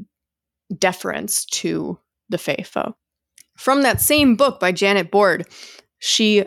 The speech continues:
notes that in nineteen sixty-eight, it was reported that the course of a new road in Donegal had been altered because workmen refused to cut down a tree, which was believed to be frequented by the fairies. Even though he had just felled a wood,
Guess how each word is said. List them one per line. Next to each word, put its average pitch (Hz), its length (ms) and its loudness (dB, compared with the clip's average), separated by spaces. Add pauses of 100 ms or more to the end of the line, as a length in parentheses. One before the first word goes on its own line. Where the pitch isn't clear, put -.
notes 196 420 2
that 196 120 4
in 190 140 2
nineteen 208 300 2
sixty-eight, 202 400 2
it 190 100 0
was 190 120 2
reported 202 500 2
that 196 100 -2
the 196 60 -4
course - 420 0
of 196 120 0
a 196 60 4
new 220 240 4
road 220 160 6
in 190 160 2
Donegal 208 440 2
had 185 120 0
been 180 220 0
altered 214 340 2
because 180 220 0
workmen 202 440 0
refused 226 500 -2
to - 60 -14
cut 254 200 -4
down 190 180 2
a 190 60 -2
tree, 190 580 -2 (300)
which 196 160 -2
was 185 120 -2
believed 180 360 -2
to 208 80 -12
be 208 100 -2
frequented 170 500 -6
by 156 140 -2
the 160 100 -8
fairies. 180 720 -4 (540)
Even 196 200 2
though 202 120 4
he 196 160 0
had 170 160 0
just 214 280 0
felled 214 260 2
a 214 60 6
wood, 185 440 2